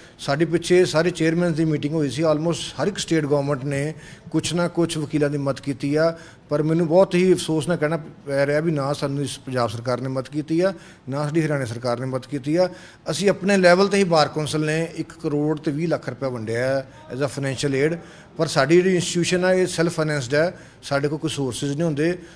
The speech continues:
ਅਸੀਂ ਗੌਰਮੈਂਟ ਨੂੰ ਬਾਰ-ਬਾਰ ਰਿਕੁਐਸਟ ਕਰਦੇ ਰਹੇ ਹਾਂ ਵੀ ਸਾਡੀ ਹੈਲਪ ਕੀਤੀ ਜਾਵੇ, ਪਰ ਨਹੀਂ ਕੀਤੀ ਗਈ।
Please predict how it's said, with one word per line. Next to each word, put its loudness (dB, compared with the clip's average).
ਅਸੀਂ 0
ਗੌਰਮੈਂਟ 2
ਨੂੰ -2
ਬਾਰ-ਬਾਰ 2
ਰਿਕੁਐਸਟ -4
ਕਰਦੇ -2
ਰਹੇ -2
ਹਾਂ -4
ਵੀ -6
ਸਾਡੀ -4
ਹੈਲਪ -6
ਕੀਤੀ -8
ਜਾਵੇ, -2
ਪਰ 0
ਨਹੀਂ 2
ਕੀਤੀ -2
ਗਈ। 0